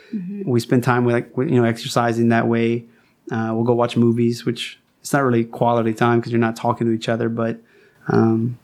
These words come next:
Speaker 1: But we do, like, sometimes go out to eat together and then we talk. Uh, yeah, like, ha-,
Speaker 2: Date night.
Speaker 1: spend, spend, like, a quality time together.
Speaker 2: Yeah. We try to do a date night at least once a week, an official date night.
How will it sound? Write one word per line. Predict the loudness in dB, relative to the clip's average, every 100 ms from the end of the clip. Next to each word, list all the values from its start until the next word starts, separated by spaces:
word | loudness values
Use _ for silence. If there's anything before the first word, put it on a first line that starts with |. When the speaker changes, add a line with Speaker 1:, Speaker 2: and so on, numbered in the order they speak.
| -6
Speaker 1:
But | -2 0
we | 0
do, | 2 4 6
like, | 4 2 -2
sometimes | 0 2 4 2 0 0
go | 4
out | 6 4 2 -6
to | 0
eat | 6 6 6
together | 2 2 2 0 -2 -8 -20 -8
and | -2 0
then | 0
we | -2
talk. | -4 -6 -6 -6 -12 -12 _ _ _ _ -4
Uh, | 0 0 -2 -4 -2
yeah, | -2 -2 -4 -4
like, | -6 -6
ha-, | 0
Speaker 2:
Date | 2 2
night. | 0 0
Speaker 1:
spend, | 0 -2
spend, | -6 0 0 2
like, | 0 0
a | -4 -6 -20 -20
quality | -4 0 0 -2 -8
time | -8 -8 -10
together. | -12 -10 -10 -10 -2
Speaker 2:
Yeah. | 0 0 -4 _ _ _ 0
We |
try | 2 2
to |
do | 0
a | 0
date | 0 0
night | 2 2
at | 2
least | 0 2
once | 0 2
a |
week, | 0 0 -2 2
an | 2
official | 2 0 0 -2
date | -2 -2
night. | -4 -8